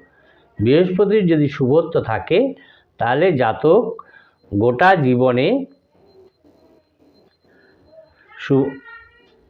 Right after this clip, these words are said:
শুভ ফল লাভ করেন।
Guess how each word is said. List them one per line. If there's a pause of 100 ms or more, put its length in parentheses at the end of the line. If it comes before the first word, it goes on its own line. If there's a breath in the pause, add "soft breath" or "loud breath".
(200)
শুভ
ফল (420 soft breath)
লাভ
করেন।